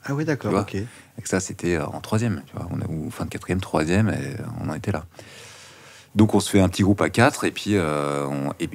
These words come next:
Speaker 2: évidemment, en fait, la scène bénoise, enfin, donc, du coup, euh, là d'où je viens, il y a beaucoup de, de, de, de reggae. Et, euh, donc, euh, dont, bah,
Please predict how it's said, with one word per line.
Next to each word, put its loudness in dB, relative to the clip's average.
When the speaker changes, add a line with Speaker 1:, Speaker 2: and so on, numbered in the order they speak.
Speaker 2:
évidemment, 0
en -8
fait, -6
la -6
scène -6
bénoise, 2
enfin, -8
donc, -6
du -12
coup, -6
euh, -6
là -6
d'où -8
je -10
viens, 0
il -10
y -4
a -2
beaucoup -4
de, -8
de, -6
de, -12
de -6
reggae. -2
Et, 6
euh, 2
donc, -6
euh, -4
dont, 4
bah, 0